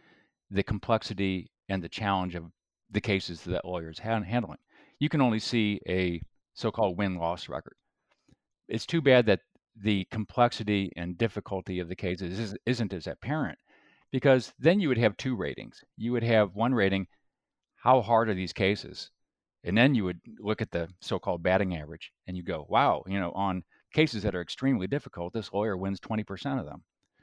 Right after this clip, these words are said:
You know, then, then you're thinking, "Well, that's, that's a much more interesting stat." John, I wanted to ask you, though, on your case that you took,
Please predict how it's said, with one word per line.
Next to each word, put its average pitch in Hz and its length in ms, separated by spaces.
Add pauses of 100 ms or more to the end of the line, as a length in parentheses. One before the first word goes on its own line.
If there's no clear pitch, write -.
(380)
You 110 120
know, 110 160
then, 156 320
then 180 280
you're 107 120
thinking, 107 480
"Well, 101 140
that's, 139 260
that's 165 240
a 107 40
much 107 360
more 92 200
interesting 92 520
stat." 131 420 (680)
John, 143 360
I 120 80
wanted 160 240
to - 80
ask 123 180
you, 104 80
though, 98 220 (500)
on 110 360
your 113 240
case 113 300
that 98 120
you 113 120
took, - 420